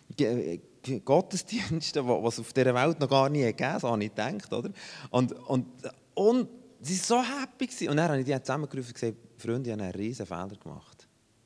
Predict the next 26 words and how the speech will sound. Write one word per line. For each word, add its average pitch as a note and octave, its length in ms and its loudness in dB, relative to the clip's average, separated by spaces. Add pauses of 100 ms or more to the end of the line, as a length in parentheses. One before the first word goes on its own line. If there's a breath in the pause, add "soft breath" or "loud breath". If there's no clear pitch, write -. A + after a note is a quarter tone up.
(680)
Ich F2+ 80 -10
habe D#2+ 120 -4
euch G2 160 -6
entmündigt, F#2 520 -8
es - 160 -14
tut D2+ 160 -16
mir D2 120 -14
leid. C#2+ 360 -16 (1500)
Jetzt - 220 -10
kehren A2 300 0
wir G#2+ 60 -6
den F#2+ 120 -4
Karren F2+ 280 -6
um. D#2+ 300 -10 (2500)
Ich G2+ 140 -2
will G2 200 2 (1300)
starke G2 480 -2
Familien F#2 520 -6
sehen.“ D2 480 -12 (140)
wo D#2 120 -14
der D#2 120 -10
Jesus F2 380 -4
in F2+ 100 -12
der - 60 -20
Familie D#2 440 -10
lebt. D2 420 -18